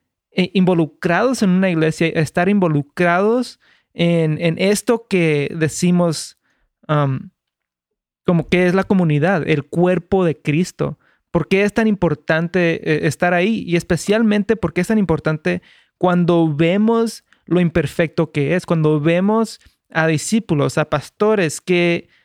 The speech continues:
no lo están haciendo bien. ¿Por qué es que nos tenemos que mantener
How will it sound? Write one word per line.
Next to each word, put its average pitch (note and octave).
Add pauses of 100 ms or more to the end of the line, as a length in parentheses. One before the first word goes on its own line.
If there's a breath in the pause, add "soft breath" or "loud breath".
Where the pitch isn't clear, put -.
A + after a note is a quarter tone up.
(120)
no E3
lo A#3
están A3
haciendo F#3
bien. D#3
¿Por D#3
qué G3
es G#3+
que G#3+
nos F3+
tenemos F3+
que G#3+
mantener C#3+